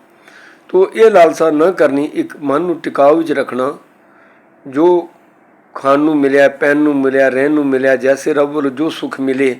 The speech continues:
ਉਹਨਾਂ ਵਿੱਚ ਹੀ ਸੰਤੋਖੀ ਰਹਿਣਾ, ਉਹਨਾਂ ਵਿੱਚ ਹੀ ਟਿਕਾਊ ਵਿੱਚ ਰਹਿਣਾ ਤੇ ਬਹੁਤਾ ਲੋਭ ਲਾਲਚ ਨਾ ਕਰਨਾ, ਇਹ ਗੁਣ ਹੈ ਸੰਤੋਖ ਦਾ। ਤੋ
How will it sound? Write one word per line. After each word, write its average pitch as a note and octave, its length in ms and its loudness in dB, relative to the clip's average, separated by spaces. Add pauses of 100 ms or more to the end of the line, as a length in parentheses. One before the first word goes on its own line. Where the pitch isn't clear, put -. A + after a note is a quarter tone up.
(600)
ਉਹਨਾਂ G#3 240 4
ਵਿੱਚ D3+ 220 -2
ਹੀ C#3 220 -2 (840)
ਸੰਤੋਖੀ C#3+ 600 -4
ਰਹਿਣਾ, C#3+ 380 0 (480)
ਉਹਨਾਂ D#3+ 240 2
ਵਿੱਚ D3 240 -4
ਹੀ C#3+ 280 -8
ਟਿਕਾਊ C#3+ 320 2
ਵਿੱਚ C#3+ 180 0
ਰਹਿਣਾ C3+ 360 0 (1160)
ਤੇ C#3+ 140 -2
ਬਹੁਤਾ D#3+ 400 0
ਲੋਭ D#3+ 240 0
ਲਾਲਚ C#3 300 2
ਨਾ C#3+ 120 0
ਕਰਨਾ, B2 380 -4 (420)
ਇਹ E3 160 2
ਗੁਣ B2+ 240 -2
ਹੈ A#2+ 100 -4
ਸੰਤੋਖ A#2+ 540 -10
ਦਾ। A2 200 -16 (1400)
ਤੋ D#3+ 320 -2